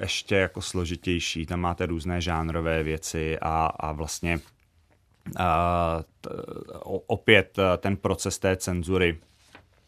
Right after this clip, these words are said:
obzvlášť v literatuře, je, je, je ještě složitější než v tom filmu. V tom filmu přece jenom jako jsou nějaká pravidla. A, a u té literatury, eh, častokrát ta kniha vyjde a až pak je třeba zakázaná a tak dále, ale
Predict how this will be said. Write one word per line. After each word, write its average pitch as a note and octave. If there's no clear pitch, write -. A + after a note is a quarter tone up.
obzvlášť G2
v F#2
literatuře, F2
je, E2
je, F2+
je G#2
ještě -
složitější F2
než E2
v -
tom F2+
filmu. C#2
V -
tom G#2+
filmu G2
přece -
jenom F2+
jako F2
jsou F2
nějaká E2+
pravidla. D2+
A, E2
a D#2
u -
té G#2
literatury, F2+
eh, D#2+
častokrát F#2+
ta F#2
kniha F2+
vyjde E2
a D#2+
až D2+
pak -
je E2+
třeba E2
zakázaná E2
a C#2
tak E2
dále, E2
ale F2+